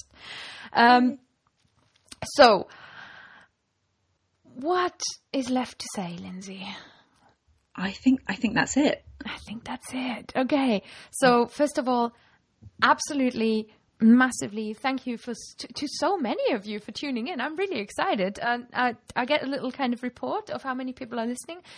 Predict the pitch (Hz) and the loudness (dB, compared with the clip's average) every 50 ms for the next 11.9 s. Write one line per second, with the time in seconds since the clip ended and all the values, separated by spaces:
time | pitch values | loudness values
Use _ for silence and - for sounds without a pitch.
0 | - 220 - 226 226 233 226 - - 254 - - - 262 269 330 320 - - - | -14 -8 -6 -4 -2 -2 -4 -6 -8 -10 -10 -6 -2 -2 -2 -2 -2 -6 -10 -12
1 | 285 - - 311 311 - - 320 311 302 311 330 330 330 - - 370 381 415 427 | -12 -8 -6 -8 -8 -6 -6 -6 -4 -2 -2 -2 -2 -4 -4 -4 -4 -4 -4 -6
2 | 427 - - - - - - _ - 254 262 269 269 262 262 254 247 254 240 - | -8 -12 -20 -20 -20 -20 -20 _ -4 -2 0 0 0 -2 -4 -6 -6 -8 -10 -10
3 | - 254 226 254 330 359 - - 302 - - 330 339 285 233 190 196 208 247 - | -10 -12 -6 -4 -4 -4 -4 -8 -18 -16 -14 -12 -10 -10 -12 -12 -12 -12 -12 -12
4 | - 247 - - 247 240 220 269 262 - 269 254 247 262 254 254 247 233 226 - | -14 -14 -12 -10 -8 -8 -8 -8 -10 -8 -8 -8 -8 -6 -6 -8 -8 -10 -10 -12
5 | 233 220 214 226 240 - 226 196 226 220 190 180 175 180 247 240 - _ - - | -12 -12 -10 -10 -10 -10 -10 -10 -10 -10 -10 -10 -12 -12 -12 -14 -16 _ -20 -20
6 | - - - - 220 220 233 233 - - 233 - - - 269 339 330 - 311 - | -20 -14 -8 -6 -4 -4 -4 -4 -6 -8 -10 -12 -12 -12 -12 -12 -12 -14 -16 -16
7 | 285 294 - 277 277 _ 269 254 269 262 262 240 - - 220 208 262 262 254 - | -18 -18 -18 -18 -20 _ -18 -18 -16 -16 -16 -18 -16 -16 -14 -12 -12 -12 -10 -8
8 | 294 302 330 311 330 320 320 - 359 311 - - 349 320 277 311 311 - - 269 | -8 -8 -8 -8 -12 -14 -16 -16 -18 -16 -14 -12 -12 -12 -12 -12 -14 -14 -12 -12
9 | 202 196 - - - 294 - _ - 311 - 294 302 311 302 - 269 277 269 - | -12 -12 -12 -14 -16 -16 -16 _ -18 -18 -16 -14 -14 -14 -14 -14 -16 -16 -16 -14
10 | - 247 202 202 - - 262 262 320 330 302 370 370 - - - - - - - | -14 -14 -14 -14 -14 -16 -16 -14 -14 -14 -14 -14 -16 -16 -18 -20 -20 -20 -20 -10
11 | - 415 427 440 466 440 427 370 302 285 311 277 247 220 196 190 - - | -6 -2 0 0 2 2 0 0 0 0 0 0 2 0 -2 -4 -6 -8